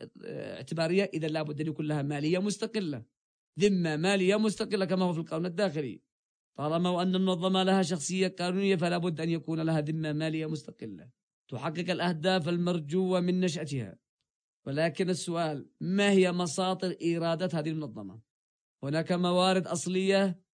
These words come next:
تتمثل في اشتراكات الدول الأعضاء وفق معيار الاستعداد في المساهمة أو معيار المقدرة على الدفع، وهناك موارد ثانوية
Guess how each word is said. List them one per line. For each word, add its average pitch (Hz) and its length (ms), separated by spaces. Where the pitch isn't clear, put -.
تتمثل 170 580
في 160 80
اشتراكات 165 580
الدول 170 280
الأعضاء 143 440
وفق 165 260
معيار 190 420
الاستعداد 180 600
في 175 60
المساهمة 185 500
أو 175 220
معيار 170 520
المقدرة 170 760
على 170 120
الدفع، 139 280
وهناك 147 520
موارد 170 600
ثانوية 147 720